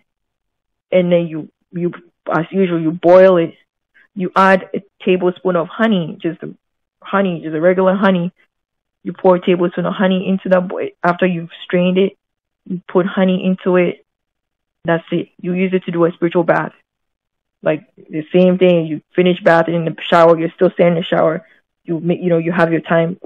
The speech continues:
You mix it in water. Use it to wash over your body. You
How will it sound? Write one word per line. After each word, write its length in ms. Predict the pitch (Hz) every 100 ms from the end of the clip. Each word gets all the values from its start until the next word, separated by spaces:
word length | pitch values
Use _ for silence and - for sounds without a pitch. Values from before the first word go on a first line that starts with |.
| -
You 200 | 175 156 165
mix 180 | 180 -
it 60 |
in 120 | 170 160
water. 440 | 160 165 165 180 _ _ _
Use 160 | - 202
it 140 | 190
to 100 | - 175
wash 420 | 156 165 175 - -
over 200 | 180 165
your 140 | 165
body. 240 | 165 165 175
You 180 | 170